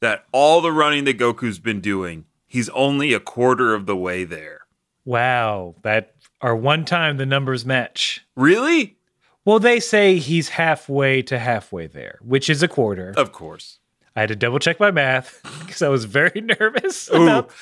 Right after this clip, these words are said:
Speaker 1: Aaron,
Speaker 2: saying that on air. <laughs>
Speaker 1: Aaron's,
Speaker 2: But
Speaker 1: Aaron's greatest nemesis, fractions. <laughs>
Speaker 2: Uh, hey, I, I'm turned to a real Gohan. I'm, I'm forgetting stuff.
Speaker 1: Uh-huh, uh-huh.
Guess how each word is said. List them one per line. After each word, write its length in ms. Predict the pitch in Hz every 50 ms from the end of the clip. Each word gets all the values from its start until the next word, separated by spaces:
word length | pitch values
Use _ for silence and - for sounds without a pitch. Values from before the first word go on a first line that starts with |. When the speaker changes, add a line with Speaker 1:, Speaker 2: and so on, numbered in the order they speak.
| - -
Speaker 1:
Aaron, 220 | - 165 147 165 160 -
Speaker 2:
saying 340 | - - - 170 175 180 185
that 160 | 185 190 196
on 160 | 196 202 220 226
air. 320 | 214 185 170 165 165 160
<laughs> 40 | -
Speaker 1:
Aaron's, 380 | 165 147 165 160 113 - 165 160 170 -
Speaker 2:
But 140 | 226 - - _ -
Speaker 1:
Aaron's 280 | - 165 165 160 147 120
greatest 380 | - 143 151 156 139 127 - 127
nemesis, 480 | 139 135 127 123 - 113 95 - - _ _ _ _ _ _ _
fractions. 840 | - - 156 147 - - - 156 143 123 117 - - - - - - - - _ - - _ _ _ _ _ - -
<laughs> 80 | 196 220 220 _ _ _ _ _ _ - - - - - - - - _ -
Speaker 2:
Uh, 360 | - 110 110 113 117 107 101 92
hey, 240 | 101 120 113 101 -
I, 200 | 107 117 117 101 - - - - - - -
I'm 120 | 110 107
turned 220 | - 139 135 135 -
to 100 | 127 123
a 60 | 120
real 240 | 113 127 143 175 180
Gohan. 600 | 196 180 160 156 135 123 139 139 139 143 147 147
I'm, 260 | 117 107 107 113 110 -
I'm 160 | - 110 101
forgetting 460 | - - 101 104 101 131 147 135 143 123
stuff. 600 | - - 127 117 120 127 - - - - _ _ _ _ _ _ _ _ _ _ _ _ _ _ _ _ -
Speaker 1:
Uh-huh, 400 | 131 120 117 113 117 117 120 131 123
uh-huh. 340 | 123 110 107 110 107 113